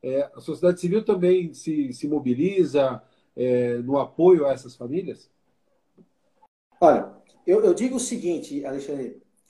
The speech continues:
Speaker 2: eu acho que, eu, e essa é uma, uma premissa que eu tenho, assim, que pra mim, por todos os lugares que eu passo, é, é, é no seguinte sentido.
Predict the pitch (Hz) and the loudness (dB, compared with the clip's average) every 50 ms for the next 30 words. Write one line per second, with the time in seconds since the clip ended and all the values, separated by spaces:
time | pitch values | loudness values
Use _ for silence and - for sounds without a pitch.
0 | _ _ _ _ _ - 143 143 160 185 196 - - - - - 190 165 127 123 | _ _ _ _ _ -6 -2 0 2 2 0 0 -4 -12 -12 -10 -10 -8 -10 -10
1 | - - - - 151 165 - 165 160 160 165 190 220 202 - 214 202 196 190 165 | -14 -20 -18 -14 -14 -12 -8 -4 -2 0 2 2 2 2 0 -6 -4 -4 -4 -6
2 | 147 143 147 160 160 - - 156 156 165 190 190 - 180 - - 170 - - - | -6 -8 -10 -10 -10 -8 -6 -6 -4 -6 -6 -6 -8 -10 -8 -8 -8 -8 -6 -10
3 | 170 180 165 - - - 123 117 - - 127 127 123 - - 160 165 156 143 143 | -10 -10 -10 -14 -14 -14 -16 -16 -16 -14 -12 -12 -12 -10 -6 -4 -4 -2 -2 -2
4 | 180 196 - - - - - - - _ _ _ _ _ _ - 147 - - 226 | -2 -2 -4 -4 -8 -12 -16 -20 -20 _ _ _ _ _ _ -14 -12 -2 2 2
5 | 240 233 214 208 180 185 180 170 - - - 151 - - 135 143 170 180 175 - | 2 2 0 -2 -2 0 0 -2 -2 -6 -8 -8 -8 -6 -6 -4 -2 -2 -4 -4
6 | - - - _ _ _ _ _ _ _ _ _ _ _ _ _ _ - 139 147 | -8 -14 -20 _ _ _ _ _ _ _ _ _ _ _ _ _ _ -10 -8 -8
7 | 151 - - - 151 156 156 - 156 165 175 - - 147 170 190 - - 165 139 | -8 -8 -10 -10 -10 -10 -8 -8 -8 -10 -10 -10 -12 -10 -8 -8 -8 -8 -10 -12
8 | - - 120 - - - | -10 -10 -12 -12 -14 -18